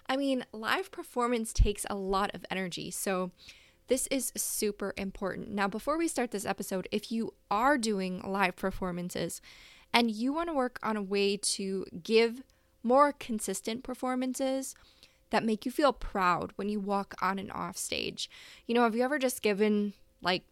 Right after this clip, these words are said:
a performance and you just thought, "Ugh, barely made that, barely made it,"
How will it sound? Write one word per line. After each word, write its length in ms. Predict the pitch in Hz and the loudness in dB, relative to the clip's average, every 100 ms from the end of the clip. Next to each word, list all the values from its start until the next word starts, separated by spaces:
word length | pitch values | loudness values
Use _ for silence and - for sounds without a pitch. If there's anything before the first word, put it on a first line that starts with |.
| _ _ _ _ _ _ _ | _ _ _ _ _ _ _
a 80 | 220 | -4
performance 720 | - 208 - 196 202 196 196 | -2 -4 0 2 4 2 0
and 120 | 196 | -2
you 60 | 185 | -2
just 180 | 190 - | -4 0
thought, 280 | 180 131 _ _ _ _ _ _ _ _ _ - - - - _ | 2 2 _ _ _ _ _ _ _ _ _ -8 -6 -10 -20 _
"Ugh, 200 | 214 185 - - _ _ _ _ _ _ _ - - _ | 0 0 -2 -14 _ _ _ _ _ _ _ -20 -20 _
barely 320 | 208 214 214 | 4 6 8
made 260 | 220 220 208 | 8 8 8
that, 360 | 185 - 202 170 | 8 8 6 8
barely 300 | 240 254 233 | 10 10 8
made 240 | 214 202 | 6 6
it," 220 | 160 - | 2 -2